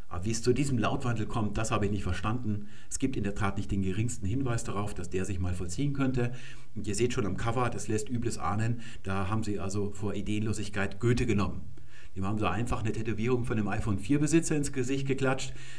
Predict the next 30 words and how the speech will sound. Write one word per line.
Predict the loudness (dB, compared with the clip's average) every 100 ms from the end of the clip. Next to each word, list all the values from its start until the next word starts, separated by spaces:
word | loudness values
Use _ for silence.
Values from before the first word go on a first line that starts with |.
| 0
ein | 0
bisschen | 2 2
was | 0 -2
angetackert, | 0 0 2 2 2 0
unter | 0 0 0
anderem | 0 0 0
einen | 0 -2 -2
Sticker, | -2 0 2 0 0
<laughs> | 0
denn | 2
es | 2 2
läuft | 0 0 0
auf | 0
die | 0
Jugend | 2 4 4 4
raus. | 2 2 -2 -4 -4 -4 0
Die | 2
ist | 4
mal | 2 2
wieder | 2 2 2
derjenige, | 2 2 2 2 2
der | 2
die | 0 0
deutsche | 0 0
Sprache | -2 0 -2
zugrunde | -2 -2 2 6 6
richtet. | 4 0 0 -2 -4 -4 -4 -4 -4
Ja, | -4
obwohl | 0 0
das | 2 0